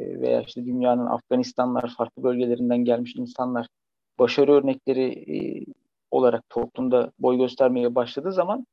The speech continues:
o marjinal partilerin A F D veya işte Wilders veya işte Kuzey Ligi veya işte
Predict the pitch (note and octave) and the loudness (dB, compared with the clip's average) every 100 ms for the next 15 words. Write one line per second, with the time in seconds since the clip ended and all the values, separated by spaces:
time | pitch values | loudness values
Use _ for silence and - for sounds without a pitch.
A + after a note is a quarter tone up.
0 | _ - _ _ - F#3+ F#3 D#3 F3+ F3+ | _ -20 _ _ -2 0 4 4 4 2
1 | F3+ D3 - - B2+ - B2+ B2+ D#3 A#2+ | -2 -2 -4 -8 -8 -8 -10 -10 -6 0
2 | C3+ C3 - C3 B2 A#2+ A#2 A#2 C3 B2 | 0 0 -4 -4 -2 0 0 -2 -4 -2
3 | B2 A#2+ - B2 A#2+ B2 B2+ B2 B2 A#2+ | -2 -4 -8 -6 -6 -4 -2 2 2 0
4 | - A#2+ A#2+ A#2+ - B2+ A#2+ A#2+ - B2 | -2 0 2 -2 -6 -8 -8 -10 -10 -2
5 | A#2+ A#2+ A#2+ B2 A#2+ A#2+ A#2 - B2 B2 | 0 0 -2 -2 0 0 0 -6 -8 -8